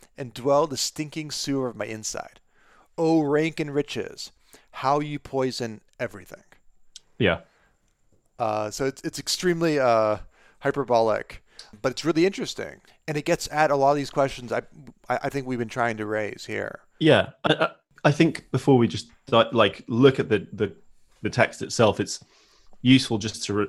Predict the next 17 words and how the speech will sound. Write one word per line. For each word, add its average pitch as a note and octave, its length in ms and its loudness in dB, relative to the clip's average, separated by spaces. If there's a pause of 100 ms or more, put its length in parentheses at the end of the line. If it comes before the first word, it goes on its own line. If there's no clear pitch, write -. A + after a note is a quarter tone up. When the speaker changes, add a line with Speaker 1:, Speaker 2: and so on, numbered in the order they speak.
(120)
Speaker 2:
have G#2 260 2
for G#2 120 -4
reflection, F#2+ 840 -2
um, F#2 320 0 (340)
Qin F#2 260 2
Zhong's G2+ 300 2
impression F#2 460 0
of - 80 -10
him. D#2+ 360 -4 (400)
Speaker 1:
Okay, C#3+ 280 0
yeah, A2 80 -2
for A#2+ 140 -10
comparison. A#2+ 480 -4 (200)
Speaker 2:
So, A#2 300 6
so G#2+ 320 4
Qin - 380 -2
Zhong A#2 280 4